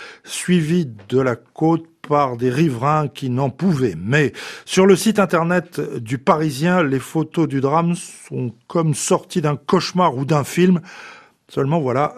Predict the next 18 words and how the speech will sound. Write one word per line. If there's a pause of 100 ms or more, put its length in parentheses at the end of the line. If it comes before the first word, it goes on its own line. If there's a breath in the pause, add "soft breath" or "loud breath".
ça
n'est
pas (180)
du
cinéma.
Fait
rarissime,
trois
sauveteurs
sont
morts (460 loud breath)
pour
tenter
de
sauver
l'équipage. (480 loud breath)
Trois (180)
héros